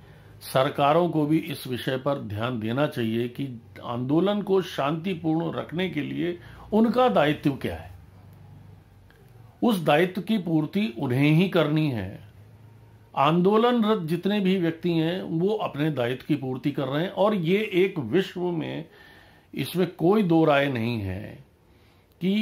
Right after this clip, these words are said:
ये जो आंदोलन दिल्ली के आसपास चल रहा है या पूरे देश में चल रहा है, इतना शांत प्रिय आंदोलन,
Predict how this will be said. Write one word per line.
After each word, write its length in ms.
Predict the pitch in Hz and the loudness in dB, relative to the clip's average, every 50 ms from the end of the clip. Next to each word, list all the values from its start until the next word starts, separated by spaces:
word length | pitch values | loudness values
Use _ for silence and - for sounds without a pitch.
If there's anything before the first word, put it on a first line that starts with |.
| 214 208 185 135 107 104 | -2 -4 -6 -8 -6 -2
ये 220 | 117 165 202 233 233 | 0 2 2 2 2
जो 180 | 208 226 214 | 2 2 2
आंदोलन 580 | 202 180 175 180 165 151 156 160 170 180 180 156 | 4 4 2 2 2 2 4 4 4 2 2 0
दिल्ली 300 | 143 143 139 139 156 170 | 0 0 0 0 0 0
के 120 | 160 165 | 0 0
आसपास 540 | 135 127 123 120 - - 147 139 135 127 - | 0 0 0 -2 -2 0 0 0 0 0 -4
चल 140 | - 120 117 | -4 -4 -2
रहा 200 | 117 117 117 117 | -2 -2 -2 -2
है 140 | 120 135 143 | -2 -2 -2
या 80 | 147 139 | -4 -4
पूरे 280 | 143 135 127 131 139 | -4 -4 -6 -4 -4
देश 340 | 117 98 104 123 143 135 - 139 | -4 -4 -4 -4 -4 -4 -6 -8
में 60 | 120 | -8
चल 180 | 113 - 113 113 | -6 -6 -6 -6
रहा 260 | 107 101 98 98 98 | -6 -6 -6 -6 -8
है, 140 | - - - - - - - - - - - - - | -8 -12 -16 -20 -20 -20 -20 -20 -20 -20 -12 -8 -6
इतना 360 | 139 139 - 196 208 220 202 | -4 0 2 4 4 4 2
शांत 960 | - - - - - - - - 151 139 143 165 185 202 208 190 165 - 170 | 2 -2 -6 -8 -8 -8 -4 0 2 4 4 4 4 4 2 0 -2 -6 -8
प्रिय 540 | 147 - - 165 170 170 180 180 190 - - - | -6 -2 0 2 2 4 2 2 2 0 -2 -4
आंदोलन, 760 | 131 131 131 131 123 127 131 131 131 127 120 110 107 107 | -2 -2 -2 0 0 0 0 2 0 0 -2 -2 -6 -8